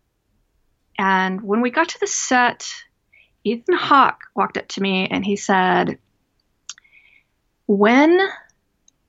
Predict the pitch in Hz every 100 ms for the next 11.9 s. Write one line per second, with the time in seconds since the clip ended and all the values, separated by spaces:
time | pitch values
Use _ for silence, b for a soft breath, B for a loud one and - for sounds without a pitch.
0 | _ _ _ 247 262 - 302 311 - 254
1 | 233 233 226 226 214 202 214 - 214 240
2 | 233 196 - - - - - _ _ B
3 | B B - 214 247 240 208 254 302 302
4 | 285 - 247 240 214 185 185 185 - 202
5 | 214 233 - 240 208 196 - 180 180 180
6 | 185 196 202 208 208 208 202 202 196 185
7 | - 202 - - 180 165 151 - - -
8 | _ _ B B B B B B _ -
9 | 208 202 196 190 190 190 - - _ _
10 | _ _ _ _ 233 240 214 202 - 233
11 | 240 220 214 202 - - 254 233 -